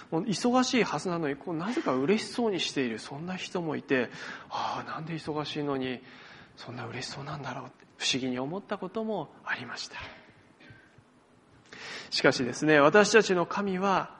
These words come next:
あなたを休ませる神だということです。たとえあなたの状況がうまくいっていても、そうでなくても、それに関係なくですね、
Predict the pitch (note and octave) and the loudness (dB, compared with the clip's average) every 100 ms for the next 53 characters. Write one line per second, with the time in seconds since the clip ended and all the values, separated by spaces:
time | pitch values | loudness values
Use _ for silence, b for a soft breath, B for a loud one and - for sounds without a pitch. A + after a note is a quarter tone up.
0 | - - - D3 F#3 C4 G3+ - D#3 C3+ | -20 -8 -2 0 0 0 0 0 0 0
1 | - - C4 D4+ - D4 B3+ A#3 - - | 0 0 0 0 -2 -2 0 -2 -6 -8
2 | - D#3+ E3 F3 A3 - - _ _ - | -6 -4 -4 -4 -4 -6 -20 _ _ -20
3 | - - _ - - - - - - - | -20 -20 _ -16 -14 -12 -12 -16 -16 -16
4 | - - _ _ _ _ - B B - | -16 -20 _ _ _ _ -18 B B 4
5 | E3+ F#3 D#3+ F#3 G#3 G3+ E3+ F3 E3 E3 | 10 12 12 12 12 10 10 8 6 8
6 | F3+ F3 G3 G#3+ B3 C4 B3+ G#3+ G3+ - | 6 6 4 6 8 8 8 4 4 0
7 | A3+ A3 A3 G#3 A3+ - - C4+ G3 D3+ | -2 -2 -2 -4 -6 -4 2 4 4 2
8 | D#3 - A#2 B2 - A#3+ F4+ - - D4+ | -2 -4 -6 -6 0 2 2 0 0 2
9 | E4+ G#4 G4+ - D#4+ - D#3 F3+ D3 | 4 4 4 2 2 2 2 2 2